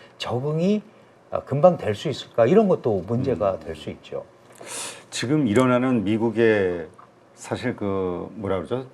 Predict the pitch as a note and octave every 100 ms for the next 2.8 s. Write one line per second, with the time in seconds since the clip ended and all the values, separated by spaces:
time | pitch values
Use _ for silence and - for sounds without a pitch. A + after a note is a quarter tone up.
0 | - _ F#3+ F#3 F#3 - D#3 B2+ A2 G#2
1 | G2+ B2 C#3+ D3 D#3 C3+ C3 C3+ B2+ A#2+
2 | D3+ C3 A#2+ D#3+ C3+ G2+ A#2+ G#2+